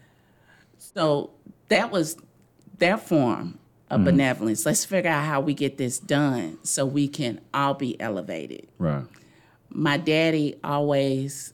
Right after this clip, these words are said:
Speaker 1: told me, "I work the assembly line. That's who I am.
Speaker 2: Mm-hmm.
Speaker 1: I'm not trying to be someone other than who I am.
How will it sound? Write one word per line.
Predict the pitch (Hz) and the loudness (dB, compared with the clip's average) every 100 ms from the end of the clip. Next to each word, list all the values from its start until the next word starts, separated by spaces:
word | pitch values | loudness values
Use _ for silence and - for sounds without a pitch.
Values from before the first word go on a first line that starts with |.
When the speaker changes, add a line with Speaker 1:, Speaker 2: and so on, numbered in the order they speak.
| _ | _
Speaker 1:
told | - 147 139 135 - | -12 -4 0 -2 0
me, | 170 147 131 165 - - _ _ _ | 4 4 2 -4 -14 -20 _ _ _
"I | 180 | 0
work | 208 180 180 | 4 2 2
the | 165 | -2
assembly | 160 - 196 165 139 | -2 -2 -2 0 -2
line. | - - - | -2 -2 -2
That's | - 151 - | -2 -2 -2
who | 180 | -4
I | 160 | -4
am. | - 156 175 160 101 _ _ - | -2 -2 -2 -4 -14 _ _ 0
Speaker 2:
Mm-hmm. | 90 82 80 - _ _ _ _ _ _ _ | 2 2 -2 -6 _ _ _ _ _ _ _
Speaker 1:
I'm | 131 156 | 0 2
not | 151 151 | 2 0
trying | 165 151 160 | 0 0 0
to | |
be | 165 151 147 143 | 0 0 0 -2
someone | - 147 143 143 - | -2 0 0 -2 -2
other | 160 160 139 | -2 0 -2
than | 147 127 | -2 -2
who | 139 - | -2 -4
I | 50 - | -10 -14
am. | 92 - - | -16 -18 -20